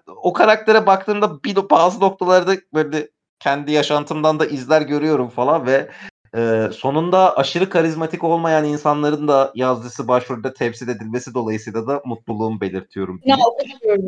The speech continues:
Speaker 2: evet.
Speaker 1: Evet. E, bu yaz ekranından başka senin dikkatini çeken bir şey var mı? Çünkü ben galiba başka bir şey izlemedim.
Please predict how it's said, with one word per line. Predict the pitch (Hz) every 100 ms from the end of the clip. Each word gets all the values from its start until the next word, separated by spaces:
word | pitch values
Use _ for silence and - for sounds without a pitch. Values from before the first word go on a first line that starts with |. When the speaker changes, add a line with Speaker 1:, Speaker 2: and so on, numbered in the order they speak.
| 190
Speaker 2:
evet. | 180 - _ _ _ _ _ - 127
Speaker 1:
Evet. | 123 - _ - - - _ 113
E, | 110 110 110 110 107
bu | 98 147 190
yaz | 170 165
ekranından | 175 175 170 170 175 202 175
başka | 131 135 - 180 185
senin | 147 - 135 143 165 - -
dikkatini | _ 120 123 147
çeken | 147 147 147 147
bir | 139
şey | - 175 - -
var | 127 156
mı? | 131 170
Çünkü | - 131 120
ben | 131 151
galiba | 175 160
başka | 147 135 165
bir |
şey | 151 143
izlemedim. | 110 113 95 76